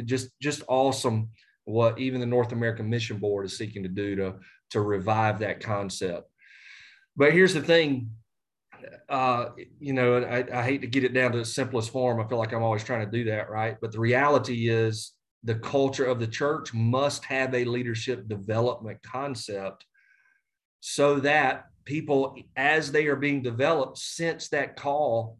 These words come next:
from God into ministry. And so, um,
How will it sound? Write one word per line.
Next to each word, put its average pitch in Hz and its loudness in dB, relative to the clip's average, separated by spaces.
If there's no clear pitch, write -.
from 127 -6
God 117 -2
into 107 -6
ministry. 101 -8
And 107 -6
so, 113 0
um, 95 -4